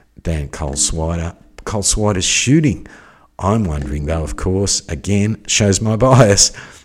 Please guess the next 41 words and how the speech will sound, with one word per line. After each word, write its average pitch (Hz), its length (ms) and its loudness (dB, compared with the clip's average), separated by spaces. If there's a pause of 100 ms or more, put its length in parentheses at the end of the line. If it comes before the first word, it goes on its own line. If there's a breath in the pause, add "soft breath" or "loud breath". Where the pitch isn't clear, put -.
For 101 240 0
our 98 120 4
hidden 127 280 4
gem, 120 540 0
I'm 107 220 2
wondering 98 320 0
if 87 160 -2
the 87 120 -6
hidden 85 320 -2
gem, 85 300 -2
Hodge, 95 540 0
D'Moi 95 280 -2
Hodge, 85 480 -2 (380 loud breath)
could 107 380 2
replace 87 540 0
some 82 260 0
of 82 180 -6
the 78 260 -6 (100)
Cole 78 220 -4
Swider 73 480 -4
shooting. 71 600 -8 (1700 loud breath)
Colin 95 240 -2
Cast-, 95 380 -4
D'Moi 101 260 0
Hodge 95 260 -2
again 98 560 -4 (140)
up 80 200 -6
there 85 180 0
in 80 100 -4
the 78 60 -4
minutes, 78 420 -4
I 71 60 -8
think, - 300 -8
as 78 140 -4
they 78 140 -6
discovered 80 500 -4
him 78 140 -6
and 76 100 -8
he 73 80 -8
came 73 320 -8
along. 73 360 -8